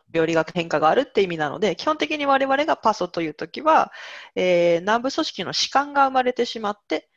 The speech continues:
本来あるべき関節の安定性が失われちゃってるよねっ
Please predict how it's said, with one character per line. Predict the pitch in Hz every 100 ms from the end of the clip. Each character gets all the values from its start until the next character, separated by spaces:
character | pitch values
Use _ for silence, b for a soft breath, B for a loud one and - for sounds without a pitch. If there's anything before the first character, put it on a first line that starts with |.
| _ _
本 | 262 240
来 | 190
あ | 180
る | 170
べ | 185
き | 240
関 | - 202 196
節 | 185 190
の | 170
安 | 175
定 | 175
性 | 175 269
が | 190
失 | 190 214 202
わ | 196
れ |
ち | 185
ゃ | 185
っ | -
て | 185
る |
よ | 175
ね |
っ | 160